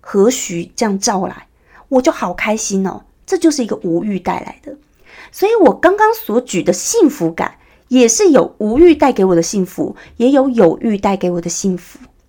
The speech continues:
好，但我们生活当中就是这样，无跟有，无欲跟有欲，哦，很多都在我们生活当中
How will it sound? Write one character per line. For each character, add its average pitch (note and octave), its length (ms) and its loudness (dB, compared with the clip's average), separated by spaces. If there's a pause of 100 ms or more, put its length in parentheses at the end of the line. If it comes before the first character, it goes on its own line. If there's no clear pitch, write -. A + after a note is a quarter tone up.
(260)
好， F#3+ 260 -8 (440)
但 F#4 200 0 (260)
我 C#4 100 -4
们 D4 140 4
生 A4+ 280 2
活 D4+ 140 4
当 A#3 180 -2
中 A#3+ 160 -2
就 A#3 120 -2
是 G3+ 100 -8
这 G3 200 -2
样， F3+ 200 -4 (160)
无 A#3+ 260 2
跟 F4+ 380 2
有， - 300 -2 (340)
无 C4 240 2
欲 F4+ 160 6
跟 C#4+ 280 0
有 B3 260 0
欲， A3 320 -8 (260)
哦， G#3+ 180 -6
很 A3 240 -4
多 D#4 200 -2
都 F4 120 2
在 F4 140 2
我 G#3 80 -2
们 F3+ 100 -8
生 G#3+ 220 -4
活 G3+ 140 -2
当 G3 160 -2
中 G3 120 -4